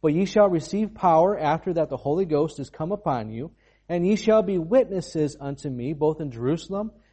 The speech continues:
in all Judea, and in Samaria, and unto the uttermost part of the earth." So, um, when they were asking for, "Is it now time for this literal kingdom?" the Lord says it's not for them to know the time when that literal kingdom,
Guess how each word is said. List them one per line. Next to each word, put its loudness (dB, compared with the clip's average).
in -10
all 6
Judea, -2
and -4
in -2
Samaria, -4
and -8
unto -8
the -6
uttermost -4
part -6
of -10
the -10
earth." -2
So, 2
um, 4
when -2
they 4
were 6
asking 2
for, -2
"Is -4
it 0
now 6
time -2
for -10
this -4
literal 2
kingdom?" -2
the -4
Lord 2
says -2
it's -4
not -2
for 2
them 0
to -4
know 2
the -4
time -4
when 0
that -4
literal 2
kingdom, -6